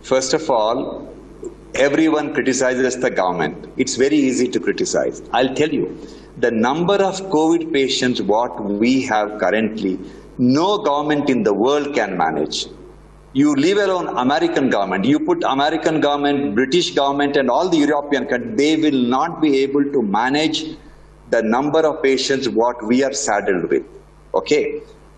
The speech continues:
And I have done a lot of my homework, uh, to assess what went wrong with oxygen. Believe me, government has done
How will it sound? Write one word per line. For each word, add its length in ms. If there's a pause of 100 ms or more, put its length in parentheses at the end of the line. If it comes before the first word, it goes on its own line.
(180)
And 580
I 160
have 480
done 640
a 40
lot 280
of 120
my 120
homework, 640
uh, 340
to 140
assess 560
what 320
went 260
wrong 240
with 160
oxygen. 560 (460)
Believe 320
me, 440 (320)
government 600
has 340
done 560